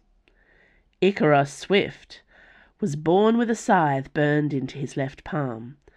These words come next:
and he'd accepted his fate fourteen years later,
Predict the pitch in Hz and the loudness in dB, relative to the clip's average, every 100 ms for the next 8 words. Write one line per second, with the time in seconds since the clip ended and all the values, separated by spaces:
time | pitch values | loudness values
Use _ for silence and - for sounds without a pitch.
0 | _ _ _ _ - 139 143 - - 185 | _ _ _ _ -8 -2 -2 -2 0 -2
1 | - 151 180 151 - 202 196 - - 143 | -2 -6 -4 -6 0 0 0 -6 -8 -6
2 | 143 156 147 147 135 131 139 185 - - | -6 -4 -4 -4 -6 -4 -4 -6 -10 -18